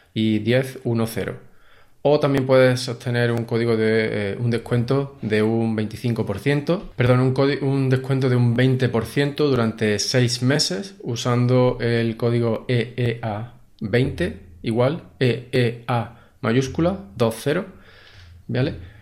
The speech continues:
Eh, y bueno, pues ya te digo, que con esos códigos de-, puedes obtener unos descuentos exclusivos, ah, para, mm, suscribirte a esta herramienta. Entonces, como te estaba diciendo,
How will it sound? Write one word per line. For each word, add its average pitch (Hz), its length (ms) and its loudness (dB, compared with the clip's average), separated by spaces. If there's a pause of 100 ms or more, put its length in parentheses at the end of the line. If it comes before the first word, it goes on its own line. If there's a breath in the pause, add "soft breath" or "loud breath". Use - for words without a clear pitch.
(300 loud breath)
Eh, 120 500 2
y - 20 0
bueno, 113 240 0
pues 113 160 2
ya 113 60 0
te 110 80 -4
digo, 98 260 -4
que 107 160 -6
con 104 160 -4
esos 120 460 2
códigos 127 500 2
de-, - 280 -8
puedes 117 320 0
obtener 117 260 0
unos 110 200 0
descuentos 110 600 -2
exclusivos, 135 680 0 (180)
ah, 107 420 0
para, 101 680 -2
mm, 101 320 -12
suscribirte 127 760 0
a 113 100 0
esta 113 180 -6
herramienta. 95 420 -6 (720 soft breath)
Entonces, 165 400 2 (160)
como 135 160 0
te 131 80 4
estaba 147 180 4
diciendo, 127 600 -4